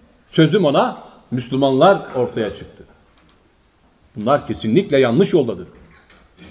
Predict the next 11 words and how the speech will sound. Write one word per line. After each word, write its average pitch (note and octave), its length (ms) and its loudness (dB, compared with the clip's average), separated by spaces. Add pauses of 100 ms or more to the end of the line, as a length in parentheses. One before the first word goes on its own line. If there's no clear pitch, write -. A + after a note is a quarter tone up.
(400)
Allah'ın E3 800 6
peygamberinin D#3 1040 -2 (640)
sözlerini D3 760 0
reddetmek G#3 680 2 (440)
küfürdür. E3 480 0 (1400)
Allah'ın E3+ 800 2
peygamberinin D#3+ 840 0
sünnetini D#3 680 0
göz G3+ 240 6
ardı E3 240 2
etmek E3 420 2